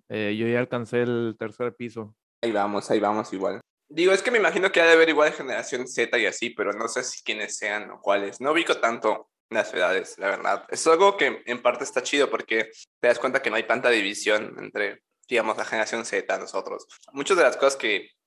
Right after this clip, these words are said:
Speaker 2: hemos usado, pues, son de memes de la generación Z propiamente, ¿no?
Speaker 1: Sí, completamente. Eh, de
Speaker 2: O
Speaker 1: hecho,
Speaker 2: sea, no
Speaker 1: ya
Speaker 2: son nuestros como tal, más como humor de, no sé si ubicas ese de, de es un caballo en un balcón y dice Juan.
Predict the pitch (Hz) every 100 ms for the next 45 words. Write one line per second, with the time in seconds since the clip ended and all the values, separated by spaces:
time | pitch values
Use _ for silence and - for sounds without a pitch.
0 | - 113 123 113 117 110 123 113 123 120
1 | 117 107 113 123 123 101 87 101 - -
2 | 107 104 123 117 - - 95 113 151 90
3 | 82 - _ _ - 147 143 127 127 139
4 | 131 131 135 123 127 120 117 117 113 123
5 | 131 - 151 143 131 120 113 - _ _
6 | 107 107 90 - - 95 95 104 104 -
7 | - 110 - 117 104 - _ 113 110 107
8 | 110 113 104 - - _ _ - - 156
9 | 160 135 151 143 165 143 113 117 - 135
10 | 127 113 123 131 131 117 127 120 117 113
11 | 113 113 - 120 - 104